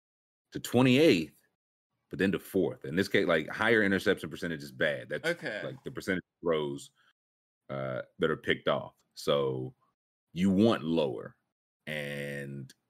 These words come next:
Speaker 2: That's not lower. That's, that's al-
Speaker 1: No.
Speaker 2: almost the opposite of lower, I would say. Some,
Speaker 1: Yeah.
Speaker 2: some would say that being at the top is,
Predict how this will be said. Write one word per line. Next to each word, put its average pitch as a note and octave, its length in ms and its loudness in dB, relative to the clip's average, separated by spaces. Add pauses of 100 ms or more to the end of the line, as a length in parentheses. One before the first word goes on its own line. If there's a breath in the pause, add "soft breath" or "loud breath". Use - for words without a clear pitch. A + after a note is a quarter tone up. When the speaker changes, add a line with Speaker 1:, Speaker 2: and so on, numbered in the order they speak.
(160)
Speaker 2:
That's D3 360 -8
not D3+ 320 -2
lower. C#3+ 440 -2
That's, D3+ 380 -6
that's D#3 320 -2
al- - 160 4
Speaker 1:
No. D3+ 140 2
Speaker 2:
almost A3 480 2
the G#3 140 0
opposite G3+ 600 0
of C#3 180 -10
lower, C3 360 -2
I B2+ 140 -2
would C#3 140 -6
say. - 200 -4
Some, F2 240 6
Speaker 1:
Yeah. F2+ 320 6
Speaker 2:
some A3 320 -2
would B3 160 0
say A3+ 300 0
that G3 380 2
being F#3 220 -4
at F#3 80 -4
the F3 80 -2
top F3 480 -4
is, D3+ 560 -6